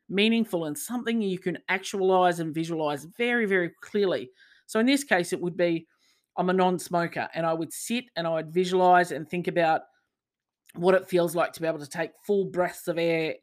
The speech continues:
and not have my lungs collapse and having a coughing fit, being able to run around the block and being able to taste food again and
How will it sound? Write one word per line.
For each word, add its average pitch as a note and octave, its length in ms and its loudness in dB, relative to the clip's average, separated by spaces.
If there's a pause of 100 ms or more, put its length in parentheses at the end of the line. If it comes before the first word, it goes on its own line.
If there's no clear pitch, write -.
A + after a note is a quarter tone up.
(300)
and E3 100 -4
not E3+ 180 -2
have E3 200 -2
my D#3+ 400 -4 (320)
lungs E3+ 720 0
collapse - 480 -4
and D#3 200 -8
having E3+ 280 -4
a D#3 40 -6
coughing E3 420 -2
fit, - 260 -6 (520)
being F#3 160 2
able F#3 200 4
to F3 80 0
run F#3 200 4
around F3 260 4
the E3 60 -4
block E3+ 420 0
and D#3+ 120 -4
being E3 160 -4
able D#3+ 160 -6
to D#3+ 80 -8
taste - 480 -6
food G3 260 4
again D#3 460 -2
and D#3 300 -6